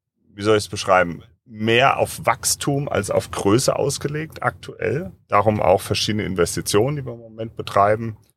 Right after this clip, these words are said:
Ich selbst, äh, bin seit September in der Verantwortung und, äh, habe mir einen sehr aggressiven, ähm,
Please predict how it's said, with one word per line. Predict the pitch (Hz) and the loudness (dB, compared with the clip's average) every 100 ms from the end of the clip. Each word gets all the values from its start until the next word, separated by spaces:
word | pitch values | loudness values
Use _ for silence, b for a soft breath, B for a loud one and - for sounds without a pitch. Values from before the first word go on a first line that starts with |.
| _ _ _ | _ _ _
Ich | - 95 | -8 2
selbst, | 107 107 - - - | 4 4 2 -10 -2
äh, | 95 92 87 - | 2 4 2 0
bin | 110 104 | -2 0
seit | 90 95 117 | 4 4 4
September | - 110 - 110 143 156 | 0 -4 0 -2 0 -2
in | 135 | -2
der | 135 | -2
Verantwortung | - - 127 117 107 110 110 107 107 | -4 -6 -8 -2 2 2 0 -8 -10
und, | - 90 92 95 - | -12 -10 -10 -10 -6
äh, | 85 85 82 | 0 0 0
habe | - 92 98 | -4 -10 -10
mir | 98 87 | -4 -4
einen | 69 87 85 | -2 -2 -4
sehr | 82 95 92 104 101 b b b - | -4 2 6 6 2 b b b -6
aggressiven, | 98 - 98 - 117 120 104 92 | -4 0 0 0 -2 -2 -2 -2
ähm, | 90 90 92 87 | 2 2 2 -4